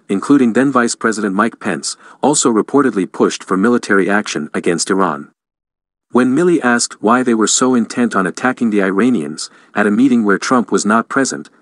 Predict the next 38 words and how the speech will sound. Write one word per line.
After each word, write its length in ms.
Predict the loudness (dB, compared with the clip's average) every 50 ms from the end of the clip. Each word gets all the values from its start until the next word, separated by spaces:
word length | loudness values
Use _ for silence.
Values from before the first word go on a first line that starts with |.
| _
Pence 260 | -2 0 0 0 0
replied, 460 | -2 -4 -2 0 0 0 -2 -4 -10 -20 _ _ _ _
"Because 300 | -8 -6 -2 -2 -2 0
they 120 | 2 2 2
are 120 | 2 2
evil." 400 | 2 2 0 0 -4 -10 -12 _ _ _ _ _ _ _ _ _ _ _ _ _ _ _ _ -2
Milley 280 | 2 2 4 4 2 2
believed 380 | 2 2 2 4 4 2 2 0
that 140 | -4 -4 -2
Trump 300 | -2 0 0 0 0 0
did 160 | -2 0 0
not 200 | 0 0 0 0
want 200 | 0 0 0 0
a 60 | 0
war, 340 | 2 2 2 2 0 -4 -10 _ _ _ _ _
but 160 | -4 -2 -2
said 200 | 0 0 0 2
the 120 | 2 2 2
outgoing 440 | 2 0 0 0 0 2 2 0
president 480 | 0 0 -2 -2 -2 -2 -6 -6 -6 -6
kept 240 | -6 -6 -6 -4 -2
pushing 340 | -2 -2 0 2 0 0 0
for 160 | 0 0 0
a 40 | 2
missile 300 | 0 0 0 2 0 0
strike 380 | 0 0 0 -2 -2 -2 -4
in 80 | -4 -4
response 440 | -4 -4 -2 -2 -2 -2 -2 -2 -4
to 140 | -2 0 0
Iranian 460 | 2 2 2 2 2 2 0 -2 -2
provocations 760 | -2 -2 -2 -2 -2 -4 -2 -2 -2 -2 -2 -6 -6 -6 -6 -6
against 380 | -6 -2 -2 -2 -2 -2 -2 0
U 160 | 2 2 2
S 160 | 2 0 -2
interests 420 | -4 -4 -4 -4 -6 -6 -6 -8 -4 -2
in 80 | -2
the 80 | 0 2
region. 400 | 2 0 0 -2 -6 -12 -14